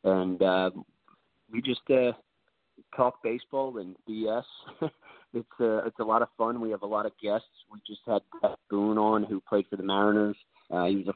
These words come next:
fourteen-year veteran, Hall of Famer, Mike Schmidt.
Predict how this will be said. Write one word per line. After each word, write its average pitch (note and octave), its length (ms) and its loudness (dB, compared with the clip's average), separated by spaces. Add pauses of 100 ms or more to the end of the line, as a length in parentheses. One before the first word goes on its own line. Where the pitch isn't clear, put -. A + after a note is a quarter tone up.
fourteen-year G2+ 500 4
veteran, G2+ 360 2
Hall G2+ 260 0
of G2+ 120 -2
Famer, G#2 300 0
Mike G2 220 0 (180)
Schmidt. G#2 300 0